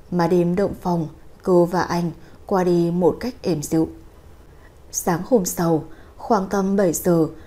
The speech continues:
Hạ Thanh mở mắt, cô cảm thấy giấc ngủ hôm qua rất ngon. Chắc một phần là do quá mệt, cô thấy bên cạnh không có ai, đồng thời trong nhà tắm có tiếng nước chảy. Cô nghĩ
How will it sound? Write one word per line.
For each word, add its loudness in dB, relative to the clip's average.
Hạ -2
Thanh 0
mở 0
mắt, -4
cô 6
cảm -2
thấy -2
giấc -6
ngủ 4
hôm -2
qua -4
rất -4
ngon. 2
Chắc -2
một 0
phần 0
là 0
do 0
quá -4
mệt, 2
cô 4
thấy -4
bên 0
cạnh 2
không -2
có -2
ai, -4
đồng 2
thời 2
trong -2
nhà 0
tắm -2
có 0
tiếng 0
nước -2
chảy. 0
Cô 4
nghĩ -4